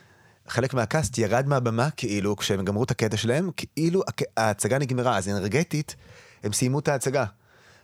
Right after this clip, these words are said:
והקהל איתם באיזשהו אופן. ואז פתאום התחיל עוד קטע, אחרי שההצגה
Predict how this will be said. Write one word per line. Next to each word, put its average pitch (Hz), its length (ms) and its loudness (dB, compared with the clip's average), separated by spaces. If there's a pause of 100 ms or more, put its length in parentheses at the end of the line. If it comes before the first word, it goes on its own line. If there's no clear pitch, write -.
והקהל 107 680 2 (540)
איתם 113 520 0
באיזשהו 104 360 0
אופן. 90 240 0 (1900)
ואז 120 220 0
פתאום 165 140 0
התחיל 180 220 2
עוד 185 120 -2
קטע, 214 300 0 (180)
אחרי 135 200 -2
שההצגה 120 580 0